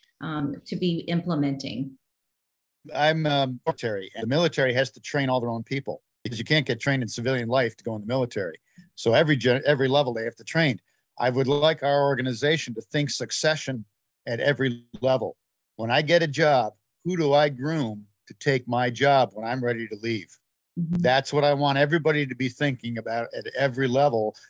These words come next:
Speaker 2: And that way we'll hopefully get to a position where we have a surfeit of people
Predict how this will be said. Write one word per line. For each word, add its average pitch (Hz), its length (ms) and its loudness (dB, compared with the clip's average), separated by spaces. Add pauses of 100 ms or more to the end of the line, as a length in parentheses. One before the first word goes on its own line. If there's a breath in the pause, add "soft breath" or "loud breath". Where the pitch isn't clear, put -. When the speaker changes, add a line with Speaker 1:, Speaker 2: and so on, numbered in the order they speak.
(120 loud breath)
Speaker 2:
And 113 200 -2
that 151 200 6
way 127 200 2
we'll 120 360 0
hopefully 143 380 0
get 127 200 -4
to 107 360 -8 (580)
a 113 40 -16 (120)
position 123 440 -2
where 120 100 -4
we 123 60 0
have 117 240 0
a 92 60 -12
surfeit - 360 -2 (100)
of - 160 -20
people - 300 -14